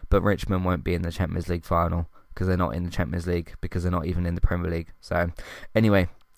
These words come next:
um, that's it for this week's episode. Thank you very much for listening. If you wanna find our other content, you can do so on entertainment talk dot org, T V, video games, films, Manchester United podcast. Take a look out for all of that. Um, as I said earlier, uh,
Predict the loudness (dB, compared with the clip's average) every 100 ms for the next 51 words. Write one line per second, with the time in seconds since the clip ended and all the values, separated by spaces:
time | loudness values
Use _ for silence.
0 | 2 6 6 4 2 2 0 0 0 0
1 | -2 -2 -4 0 -2 0 -2 0 2 2
2 | 0 -2 -4 -2 -4 -4 -4 -4 -2 -2
3 | -2 0 0 0 -2 -4 -6 -4 -4 -6
4 | -6 -4 -2 0 2 2 0 -8 -18 -2
5 | 0 2 0 -4 -4 0 0 0 0 0
6 | 0 -2 -2 0 2 2 0 -6 -2 2
7 | 2 2 2 2 0 -2 -2 -2 -2 -2
8 | -4 -4 -2 -2 0 -2 0 0 0 -2
9 | -2 -2 -2 -2 -2 -4 -2 -2 2 2
10 | 2 0 -14 -14 -18 -6 0 4 4 2
11 | 0 -2 -2 -4 -4 0 2 4 4 4
12 | 2 0 _ -2 2 2 0 -2